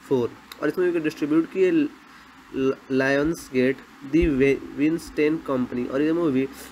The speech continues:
ट्वेंटी फिफ्थ जनवरी टू थाउजेंड एट को यूनाइटेड स्टेट में रिलीज हुई और इसका रनिंग टाइम रहा नाइंटी वन मिनट्स और ये यूनाइटेड स्टेट की इंग्लिश लैंग्वेज वाली मूवी है जिसका बजट फ़ोर्टी सेवन पॉइंट फ़ाइव से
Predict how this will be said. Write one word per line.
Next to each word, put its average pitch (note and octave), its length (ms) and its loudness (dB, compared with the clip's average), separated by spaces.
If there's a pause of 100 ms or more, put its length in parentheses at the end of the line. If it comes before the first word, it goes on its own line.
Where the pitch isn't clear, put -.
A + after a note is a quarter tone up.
(140)
ट्वेंटी D3 260 0
फिफ्थ E3+ 260 -2
जनवरी C#3+ 280 0
टू C#3+ 200 -8
थाउजेंड C#3 420 -2
एट D#3 180 0
को C#3+ 80 2
यूनाइटेड B2 600 0
स्टेट D#3+ 260 -6
में D#3+ 80 -2
रिलीज D3+ 300 0
हुई B2 160 0 (360)
और D3 80 0
इसका D3 180 -2
रनिंग D3 340 -2
टाइम D#3+ 180 -4
रहा D3 200 -2 (100)
नाइंटी B2+ 300 -2
वन C#3 160 0
मिनट्स B2+ 380 0
और C#3+ 140 -2
ये D3+ 120 2
यूनाइटेड C#3 440 -2
स्टेट E3 420 -4 (100)
की B2 180 -4 (360)
इंग्लिश E3 280 2
लैंग्वेज D3+ 300 0
वाली C3 200 0
मूवी C#3 300 0
है D#3+ 60 4
जिसका C#3 300 -4
बजट C#3 360 -2
फ़ोर्टी C3+ 280 -6
सेवन D#3 340 -2
पॉइंट C#3+ 200 -4
फ़ाइव D3+ 300 -4 (120)
से C3 140 0